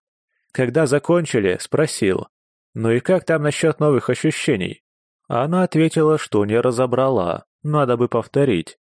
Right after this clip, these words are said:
Но, к сожалению, творческие силы у меня подошли к концу, и я ответил, что на обратном пути непременно. А сейчас извини, дорогая.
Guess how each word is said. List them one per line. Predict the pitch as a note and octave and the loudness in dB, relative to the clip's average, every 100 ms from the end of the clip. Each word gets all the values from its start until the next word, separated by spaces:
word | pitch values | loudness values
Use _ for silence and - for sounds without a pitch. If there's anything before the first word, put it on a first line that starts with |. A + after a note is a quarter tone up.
| _ _ _ - | _ _ _ -2
Но, | F3 | 0
к | E3+ | 0
сожалению, | - G2+ G#2+ A2+ A#2+ G2+ | 0 0 0 0 0 0
творческие | G#2+ B2 - G2+ - G2 | 0 0 -2 -4 -2 -4
силы | - C#3 C3+ G#2+ | -2 0 2 2
у | |
меня | F#2 G2+ C3 | 0 -2 -2
подошли | G2 F#2+ - B2+ | 0 -2 -2 -4
к | - | -2
концу, | F2+ E2+ - C#3+ C3+ - _ _ | -4 -4 -2 0 0 -2 _ _
и | E3+ | 0
я | E3+ C3+ | 2 2
ответил, | A2 A#2 A2+ G#2+ | 0 -2 0 -2
что | - - | -2 -4
на | F#2 F2+ | -2 -2
обратном | G#2 G#2+ F#2 F#2 | -2 -2 -4 -6
пути | - A#2 - A#2+ C3+ - | -4 -4 -2 -2 -4 -8
непременно. | F#2+ F#2 A2+ - C3 G#2 F2 F2 E2+ E2+ _ _ _ - | -6 -4 -4 -2 -2 -2 -2 -2 -6 -6 _ _ _ -2
А | E3 | -2
сейчас | C#3+ F#3 - E3 | 0 -2 0 0
извини, | F3 C#3+ E3 B2+ F#2 | 0 2 0 0 0
дорогая. | G#2 C3 B2+ F#2+ E2+ - | 0 0 0 0 -2 -8